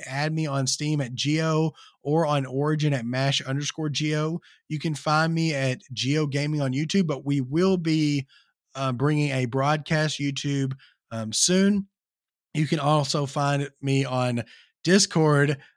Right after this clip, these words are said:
at Geo number four five seven four. Um, and, and just to s-, go with that, me saying that about YouTube,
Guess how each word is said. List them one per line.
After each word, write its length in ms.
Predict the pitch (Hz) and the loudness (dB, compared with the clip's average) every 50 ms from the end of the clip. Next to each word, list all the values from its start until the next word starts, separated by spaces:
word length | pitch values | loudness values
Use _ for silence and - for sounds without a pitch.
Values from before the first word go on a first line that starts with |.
| _ - | _ -4
at 200 | 135 131 131 127 | -4 -4 -4 -2
Geo 320 | 127 135 165 170 175 175 | -2 2 4 4 4 4
number 240 | 170 160 151 147 139 | 4 2 0 0 -2
four 280 | 135 - - 160 165 151 | -2 -4 -4 -4 -2 0
five 240 | 139 156 151 147 135 | 0 0 0 0 0
seven 360 | - - 151 147 147 143 135 | 0 -2 -2 -2 -2 -4 -4
four. 480 | 135 - 156 160 170 175 175 175 165 - - - _ _ - | -4 -4 -2 -2 0 0 0 -2 -4 -6 -12 -20 _ _ -4
Um, 320 | 143 139 143 139 139 143 139 - | -2 0 2 2 0 -2 -2 0
and, 180 | 165 180 175 175 165 | 0 0 0 2 0
and 200 | 175 170 170 147 | 0 0 2 4
just 220 | 175 196 196 196 | 4 4 4 4
to 60 | 196 185 | 4 2
s-, 260 | 170 - - - - 160 | 2 2 0 -2 -2 2
go 220 | 143 170 180 175 | 6 6 8 8
with 360 | 165 160 151 185 190 196 - - | 6 6 6 6 6 4 4 4
that, 340 | 160 147 143 143 143 143 - _ _ - | 4 6 6 6 4 2 -2 _ _ -2
me 180 | 147 151 160 | 0 2 2
saying 320 | - - 160 151 151 151 143 | 2 2 2 2 2 2 2
that 100 | 139 139 | 2 2
about 200 | 139 135 139 131 | 2 2 2 2
YouTube, 500 | 131 156 156 135 - 143 135 131 127 | 2 0 0 2 2 4 4 2 2